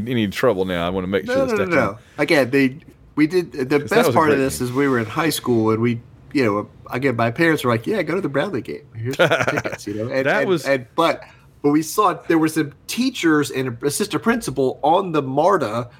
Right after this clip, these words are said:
Speaker 2: go,
Speaker 1: Yeah.
Speaker 2: also going to the games,
Speaker 1: <laughs>
Speaker 2: and so we had to hide from them.
Speaker 1: That's so
Speaker 2: So.
Speaker 1: great. That was a Chris Mar-, that was one of, that may have been <coughs> Chris Morris's next to last game. One of my all-time favorite Auburn players. He's in my top three or four.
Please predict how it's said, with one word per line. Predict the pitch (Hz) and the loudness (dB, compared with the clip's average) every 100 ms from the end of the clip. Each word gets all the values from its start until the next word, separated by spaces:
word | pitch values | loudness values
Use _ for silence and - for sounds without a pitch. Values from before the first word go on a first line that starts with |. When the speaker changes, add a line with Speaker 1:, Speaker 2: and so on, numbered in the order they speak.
| - | -6
Speaker 2:
go, | 131 | 0
Speaker 1:
Yeah. | 135 | 2
Speaker 2:
also | 196 214 185 170 | 4 2 2 2
going | 139 156 180 175 | 2 2 2 0
to | 185 156 | 0 0
the | 127 | 2
games, | 160 196 123 120 123 - 151 - | 0 0 -2 -2 -4 -2 -2 -2
Speaker 1:
<laughs> | 127 | -2
Speaker 2:
and | 131 131 | 0 0
so | - | 0
we | 156 | 0
had | 170 | 0
to | 139 | -2
hide | 120 170 185 185 - | -4 0 2 2 2
from | 135 107 | -2 -2
them. | 107 90 - - - | -6 -8 -10 -16 -14
Speaker 1:
That's | 95 | -4
so | 98 85 | 0 0
Speaker 2:
So. | 80 | 0
Speaker 1:
great. | 78 73 - - - - - | -2 -2 -6 -18 -20 -8 -2
That | 156 | 0
was | 165 120 | 2 0
a | |
Chris | - 147 120 | -2 -2 0
Mar-, | 120 131 | 0 2
that | |
was | 143 | 0
one | 135 | 0
of, | 110 139 147 | -2 0 -2
that | 78 120 | -2 -2
may | 160 | 0
have | 139 | 2
been | 117 101 - - - - | 0 -2 -8 -20 -20 -2
<coughs> | - - - | -2 -2 -4
Chris | - 131 117 | 2 2 6
Morris's | 123 113 107 95 | 6 6 2 0
next | 110 - | -2 0
to | 95 | 0
last | 90 85 90 | 2 0 -4
game. | 92 78 80 - - - - | -4 -4 -8 -14 -18 -18 -4
One | 143 190 | 0 2
of | |
my | 160 | 2
all-time | 135 131 - 113 | 4 2 2 0
favorite | 98 110 95 | 2 2 4
Auburn | 92 85 82 | 2 2 -2
players. | 92 80 69 - - - _ | 0 0 -4 -10 -20 -20 _
He's | 170 190 | 0 2
in | 143 | 2
my | 117 | 2
top | - 101 - | 2 0 -2
three | - - 107 | -14 -2 0
or | 82 | 0
four. | - 101 85 | 0 2 2